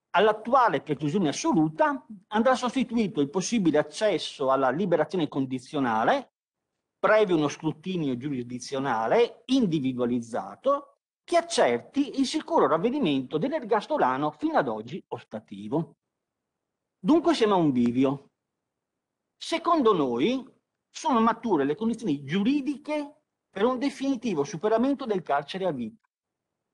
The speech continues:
Viceversa, sembrano mancare ancora le condizioni politiche per un simile cambio di paradigma, in una fase che fatica a scalzare l'egemonia di un bulimico e trasversale, devo dire, panpenalismo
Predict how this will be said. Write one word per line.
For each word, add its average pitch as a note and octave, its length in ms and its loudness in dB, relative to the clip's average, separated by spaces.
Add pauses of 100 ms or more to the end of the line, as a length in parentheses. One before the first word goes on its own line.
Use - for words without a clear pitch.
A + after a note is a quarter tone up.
(280)
Viceversa, F3 1120 2 (220)
sembrano G#3+ 440 2
mancare A3 400 4
ancora B3 460 2
le G3+ 100 2
condizioni G3 480 -2
politiche G#3+ 880 -2
per F#3+ 120 0
un F#3+ 100 2
simile A3+ 400 2
cambio F#3 320 0
di F3 140 -2
paradigma, C3+ 760 0 (840)
in A#3+ 100 4
una D#4 180 4
fase E3+ 600 0
che C4+ 140 -6
fatica C#4 440 -2
a D#3 40 -2
scalzare G3 960 0 (120)
l'egemonia A3 720 4
di D3+ 100 -2
un C#3+ 300 2
bulimico B3+ 800 2
e F#3+ 200 0
trasversale, F3+ 800 2
devo C3+ 200 2
dire, C#3 220 0
panpenalismo D#3 1120 -2